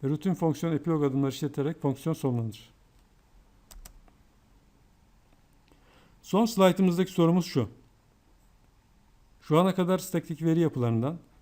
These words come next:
hata ele alma mekanizmasından ve bu mekanizmanın stack'teki veri yapılarını kullanma biçimlerinden bahsettik. Eğer stack'teki veri yapıları bozulsaydı, hata ele alma mekanizması nasıl bir sonuç doğururdu?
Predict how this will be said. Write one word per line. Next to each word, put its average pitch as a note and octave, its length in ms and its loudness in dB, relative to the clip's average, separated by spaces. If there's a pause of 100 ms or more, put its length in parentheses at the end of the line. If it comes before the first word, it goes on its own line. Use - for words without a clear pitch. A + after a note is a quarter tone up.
hata E3 300 0
ele D#3 160 2
alma D#3+ 240 2
mekanizmasından B2 840 -2 (500)
ve C#3 120 0
bu F#3 60 0
mekanizmanın E3+ 600 2
stack'teki E3 560 -4
veri E3 140 4
yapılarını C#3+ 420 2
kullanma C#3+ 380 2
biçimlerinden B2 520 0
bahsettik. - 440 -8 (1300)
Eğer E3 180 4
stack'teki F#3+ 440 0
veri F3+ 180 6
yapıları F3+ 340 4
bozulsaydı, D#3+ 640 2 (480)
hata F3 360 2
ele D#3 200 4
alma E3+ 240 2
mekanizması C#3+ 760 0
nasıl D#3 300 0
bir D#3 60 2
sonuç C#3 360 0
doğururdu? A2+ 460 0